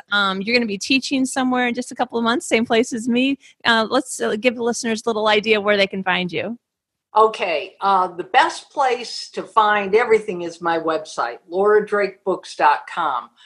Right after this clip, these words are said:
Speaker 2: I do five to seven minute uh, Right Stuff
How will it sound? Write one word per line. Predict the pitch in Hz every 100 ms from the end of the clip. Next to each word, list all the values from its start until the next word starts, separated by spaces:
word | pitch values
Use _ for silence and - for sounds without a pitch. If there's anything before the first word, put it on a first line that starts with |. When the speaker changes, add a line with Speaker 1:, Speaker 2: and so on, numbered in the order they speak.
| - _ -
Speaker 2:
I | 214
do | 196 208 214 196
five | 190 254 269 285 285
to | 233
seven | - - 233 233 226 226 226 214 202
minute | 196 196 214 214 202 190 - _ _ _ _ _ 170
uh, | 170 151 143 135 -
Right | 180 202 220 214
Stuff | - - 190 139 -